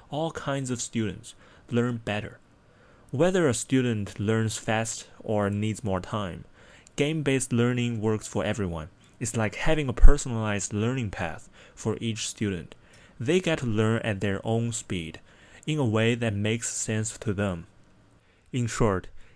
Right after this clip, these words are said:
gamification in edtech is awesome for everyone in education. It makes teaching easier, schools better, parents happier,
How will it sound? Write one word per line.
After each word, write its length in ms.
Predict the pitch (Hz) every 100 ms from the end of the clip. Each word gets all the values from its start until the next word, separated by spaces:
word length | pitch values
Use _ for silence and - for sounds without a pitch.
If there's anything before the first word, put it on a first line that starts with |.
| -
gamification 800 | - 175 156 147 139 127 - 110
in 80 | 104
edtech 580 | - 104 104 - 92 -
is 180 | - 104
awesome 440 | 127 135 - 123 120
for 180 | 120 107
everyone 600 | 120 131 131 123 120 120
in 220 | 110 113
education. 640 | 110 107 110 101 98 90 - - - - -
It 160 | 120
makes 320 | 135 151 -
teaching 580 | - - 156 - 104 90
easier, 500 | - 113 98 85 78 - -
schools 580 | - - - 147 127 98
better, 420 | - 98 90 82 - - - -
parents 480 | - 160 156 135 -
happier, 560 | - 117 - 85 80